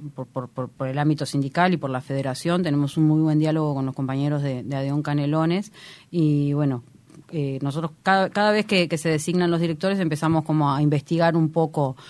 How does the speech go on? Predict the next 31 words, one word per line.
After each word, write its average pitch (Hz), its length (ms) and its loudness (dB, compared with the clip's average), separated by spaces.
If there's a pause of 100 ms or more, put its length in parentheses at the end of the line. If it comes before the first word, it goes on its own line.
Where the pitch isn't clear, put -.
(260)
quiénes 170 280 2
son. 190 220 2
En 143 80 2
el 135 80 -2
caso 147 280 0
de 143 140 2
Erú 160 180 2
ya 151 140 -4
sabíamos 143 520 0
que - 80 -8
había 135 180 -2
sido 139 300 -4
referente 135 500 -6
de, 123 300 -8
del 143 180 -6
Departamento 135 520 -6
de 135 40 -4
Desarrollo 143 380 -8
Ambiental 139 380 -4
en, 123 220 -6
en 151 120 -4
la 139 60 -2
Intendencia 139 520 -4
de 151 80 -6
Canelones 160 460 0
y - 20 2
bueno, 151 240 0
tuvimos 156 540 0
algunas 151 340 0
charlas 151 360 -2
co-, 135 260 -4